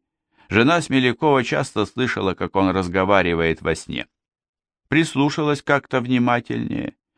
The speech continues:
а он с кем-то спорит о советской власти и отстаивает, отстаивает ее правду. Могли не убить, а отправить на Соловки, как Анатолия Горелого.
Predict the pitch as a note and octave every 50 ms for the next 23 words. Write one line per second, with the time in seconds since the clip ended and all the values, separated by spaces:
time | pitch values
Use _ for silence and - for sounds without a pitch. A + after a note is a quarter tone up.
0 | _ - - - F#2 G#2+ C#3+ F#3 F#3+ - - - F3+ F3+ E3+ D#3 - E3 D#3+ D#3
1 | - _ - F3 E3+ D#3+ C#3+ B2+ A#2+ - A#2 G#2+ - - A2+ A2+ A2+ A2 - -
2 | - A2 G#2+ G#2+ A#2 C#3 - D3+ C#3 - _ - F#2 E2 - _ _ _ _ _
3 | _ _ - E2 G2+ B2+ C#3+ D#3 - - - - _ _ _ - G#3+ G3 G3 F#3+
4 | F3+ F3 E3 D#3+ D3+ C#3+ C#3 C3 B2 A#2 G#2+ G#2+ G#2+ G#2+ - - C#3 C3 B2 -
5 | - - - _ - D3+ E3 F#3+ G3 G3 G3 F#3+ F#3 F3+ F3 E3+ F3 E3+ E3 D#3+
6 | D#3+ - D#3 D3+ D3+ D3+ C#3+ - _ - C3+ C3+ C#3+ C#3+ C#3 C#3 C#3 C#3 C3+ C3+
7 | C#3 C#3 - _ _ _ _ _ _ _ _ _ _ _ _ _ _ _ _ _
8 | _ _ _ _ _ _ _ - - F2+ F#2 F2+ F2 F2+ G#2+ C3 C3+ C#3 C#3 C3
9 | A#2 F2+ D#2 D2+ D#2+ D#2 D#2 - - - - _ _ _ _ _ _ _ _ _
10 | _ _ - - - F#2 F#2 G2+ - - - F#3 G#3 G#3 F#3+ F3+ - E3+ D#3+ D3
11 | - D#3 C#3+ C#3 C3+ C3 - - - C#3 B2+ - G#2 F#2+ - - - G#2 G2+ G2+
12 | G2 F#2+ - A2+ G#2+ G#2 G#2 G#2 G2+ G2 F2+ E2+ G2 F#2+ F2+ E2 D2+ D2 C#2+ C2+
13 | C#2 C#2+ C#2+ C#2+